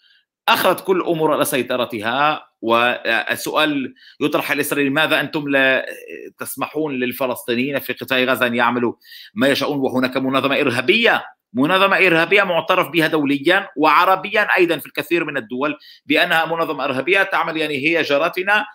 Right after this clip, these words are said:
والآن يعني كيف ندير الأمور معها؟ لكن كانوا ل-، لم، إسرائيل لم تنفذ عملية إسرا-، عسكرية واحدة،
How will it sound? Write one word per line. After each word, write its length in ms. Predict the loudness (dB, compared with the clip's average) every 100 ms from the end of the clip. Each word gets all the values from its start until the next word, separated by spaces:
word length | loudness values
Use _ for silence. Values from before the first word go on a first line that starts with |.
| _ _
والآن 460 | 0 4 4 2 -2 -12 _
يعني 360 | _ -2 0 0
كيف 300 | 0 -2 -4
ندير 320 | -2 0 2
الأمور 300 | 0 0 -2
معها؟ 380 | -4 -8 -12 -16 _ _ _ -8
لكن 340 | -4 -4 -6 _ -6
كانوا 420 | 0 0 0 -2
ل-، 300 | -2 -2 -2
لم، 260 | -2 -4 -2 -4
إسرائيل 440 | -2 0 2 2
لم 120 | 0
تنفذ 500 | -4 -6 -4 -4 -6 -6 0
عملية 600 | 0 2 0 0 0 0
إسرا-، 320 | -4 -2 -2 -2
عسكرية 460 | -4 -4 0 2 4
واحدة، 520 | 6 6 4 -4 -14